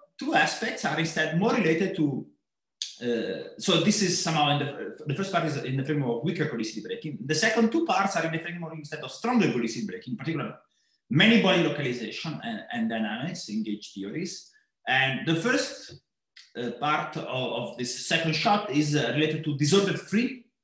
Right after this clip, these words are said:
ambient dynamics. And I will,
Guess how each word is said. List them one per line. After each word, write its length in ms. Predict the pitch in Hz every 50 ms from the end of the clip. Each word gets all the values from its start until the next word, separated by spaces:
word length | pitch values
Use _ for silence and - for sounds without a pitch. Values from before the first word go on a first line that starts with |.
| _ _ _ _ _ -
ambient 540 | 147 160 165 156 147 143 139 - - -
dynamics. 840 | 113 131 123 123 120 120 160 220 - - - - - - - - _ _ _ _ _ _ _ -
And 320 | 127 127 123 123 123 120
I 260 | 117 90 113 131 135 143
will, 140 | 151 147